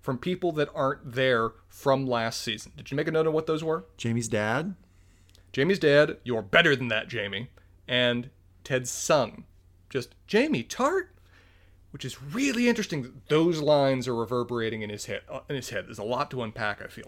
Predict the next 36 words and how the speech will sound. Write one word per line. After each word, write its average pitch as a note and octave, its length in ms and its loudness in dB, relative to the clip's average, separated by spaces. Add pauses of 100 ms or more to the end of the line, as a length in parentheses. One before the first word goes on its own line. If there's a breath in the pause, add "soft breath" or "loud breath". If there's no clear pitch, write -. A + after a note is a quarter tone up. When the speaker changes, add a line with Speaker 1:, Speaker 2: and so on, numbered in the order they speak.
Speaker 1:
there. B2 200 -16
Speaker 2:
Yeah, C#3+ 240 6
so C#3 160 0
I'll D3+ 100 4
give G#3 160 0
my D#3+ 140 0
theory B2+ 360 -2
now. A#2 400 -6
I - 40 -12
mean, A#2+ 160 -4
I A#2 100 4
think D3+ 280 -2
that A#2 140 2
Speaker 1:
Please. E3+ 120 2
Speaker 2:
obviously B2 440 2
it's A#2 160 -2
rel-, G#2+ 280 0
you A#2+ 160 0
know, A2 80 0
there's G#2 180 0
some, B2 440 4
some A#2+ 520 0 (260)
issue C3+ 340 0
with A#2 100 -2
his G#2 120 -6
father G2 380 -4
that's F#2 180 -10
unresolved. F2 760 -6 (360 soft breath)
And G#2 160 0
so G2+ 160 2
the, F#2 320 -2
the G2 100 -10
father-son G#2 600 0
relationship F#2+ 640 -4
is F2+ 140 -4
a, G2 120 -6